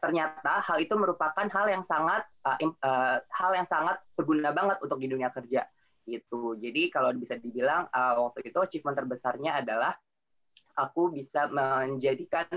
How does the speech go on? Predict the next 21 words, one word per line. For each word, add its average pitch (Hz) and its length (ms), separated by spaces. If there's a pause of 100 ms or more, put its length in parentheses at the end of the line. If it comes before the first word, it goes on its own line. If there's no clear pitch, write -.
(200)
direktorat 135 560
yang 139 240
aku 143 240
handle, 139 400
public 143 240
relations, 147 400
sebagai 135 480
direktorat 143 640
yang 151 320 (400)
the - 80
best 160 240
direktorat 143 400 (240)
kala 113 240
itu. 110 320 (320)
Gitu, 110 400
dapat 113 320
award. 120 480
Terus 165 160
kemudian 156 400
kalau 196 160
kegagalan, 196 960